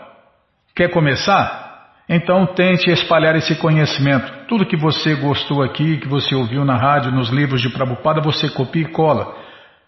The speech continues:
Faz um, faz um post, faz um vídeo.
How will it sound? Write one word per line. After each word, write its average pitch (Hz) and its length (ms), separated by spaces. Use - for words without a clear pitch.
Faz 156 360
um, 139 180
faz 139 160
um 139 100
post, 143 560
faz 156 260
um 143 120
vídeo. 143 720